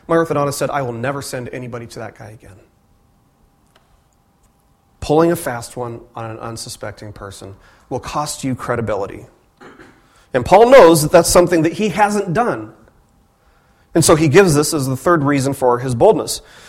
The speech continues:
See, everything that Paul has taught them, everything that they've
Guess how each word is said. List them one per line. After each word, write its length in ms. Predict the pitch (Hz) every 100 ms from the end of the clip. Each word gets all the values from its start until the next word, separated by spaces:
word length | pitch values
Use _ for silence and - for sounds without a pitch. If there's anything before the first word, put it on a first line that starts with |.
| -
See, 200 | - 135
everything 640 | 120 180 220 254 240 254 254 - - _ -
that 160 | 175
Paul 640 | 175 190 208 208 208 _ _ _ _ _ _ _ _
has 240 | - 214
taught 420 | - - 180 147 -
them, 320 | 110 107 123 _ _ -
everything 600 | 160 208 202 208 214 208 -
that 140 | 170
they've 260 | 185 180